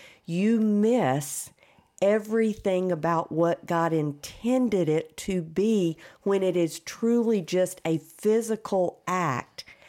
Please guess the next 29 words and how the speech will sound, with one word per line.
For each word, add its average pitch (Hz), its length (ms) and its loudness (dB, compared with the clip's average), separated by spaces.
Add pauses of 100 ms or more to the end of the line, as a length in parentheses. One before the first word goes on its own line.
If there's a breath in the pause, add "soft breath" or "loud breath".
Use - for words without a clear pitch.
(220 loud breath)
There 196 200 4
is 170 160 0
no 185 380 0
oneness. 151 760 0
There 170 320 0
is 160 140 -4
no 180 320 2
considering 160 840 -2 (320 loud breath)
of 170 180 2
what 170 460 0 (440 soft breath)
my 160 340 0
love, 165 540 2
my 156 220 -2
commitment, 160 800 0
my 156 200 0
desire 156 520 0
to 139 80 0
please 226 640 -2
you 151 400 0 (600 loud breath)
in 190 340 2
this. 151 440 0 (120)
It's 175 260 -6
just - 360 -6
so 196 200 -2
many 185 260 -2
times 185 480 -8
that's 196 300 -6
not 190 200 -2
it 190 380 -4